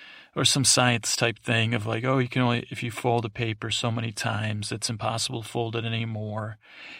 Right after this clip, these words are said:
And if you fold it again, it's, like, the size of the universe, so it'll create a black hole, and so on and so on. The bat, you know, then the whole, like, collapsing in on itself,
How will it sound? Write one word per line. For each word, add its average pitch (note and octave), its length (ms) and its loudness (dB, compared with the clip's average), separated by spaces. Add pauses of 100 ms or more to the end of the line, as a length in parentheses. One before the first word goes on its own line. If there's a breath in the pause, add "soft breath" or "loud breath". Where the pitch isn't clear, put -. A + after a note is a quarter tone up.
(160 loud breath)
And B2 260 4
if A2 140 -2
you A2+ 60 -4
fold B2 280 0
it A#2+ 80 0
again, A#2 400 4
it's, - 160 -2
like, A2+ 120 -2
the A2 100 -6
size A#2 440 4
of A2+ 80 -4
the A2+ 60 -4
universe, A2+ 580 -2
so A2+ 140 2
it'll A2 80 -4
create A#2+ 280 -2
a A#2 40 0
black A2 400 0
hole, A2+ 600 -2 (260)
and A#2 200 -2
so A#2 300 4
on A2 180 -2
and G#2 120 -6
so A2 280 0
on. A2 260 -2
The A2 60 -6
bat, A2+ 380 -2
you A#2+ 60 -6
know, G#2+ 180 -6
then A2 220 -4
the G#2+ 200 -8 (420)
whole, A#2+ 360 -4
like, A2 220 -4
collapsing A#2 560 0
in A#2 160 0
on A2 160 0
itself, A2 680 -2